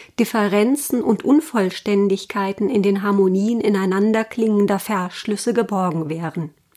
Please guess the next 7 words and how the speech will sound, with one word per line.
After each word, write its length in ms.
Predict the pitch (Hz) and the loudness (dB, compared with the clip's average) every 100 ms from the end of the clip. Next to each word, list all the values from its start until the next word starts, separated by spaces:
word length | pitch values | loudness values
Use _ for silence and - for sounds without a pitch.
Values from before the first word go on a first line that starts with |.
| _ _ - - - - - - - - | _ _ -20 -20 -20 -20 -20 -20 -20 -6
Auf 340 | 269 220 214 | 0 0 0
die 180 | - 254 | 2 4
im 100 | 226 | 4
Vergleich 680 | 233 208 214 202 240 269 - | 0 -4 0 0 0 -4 -8
zu 360 | - 233 220 214 _ | -2 0 2 -2 _
Sind 380 | 170 185 254 285 | 0 4 4 2
verschieden 880 | - 214 - - 214 226 254 277 | -2 -6 -6 -2 0 2 2 2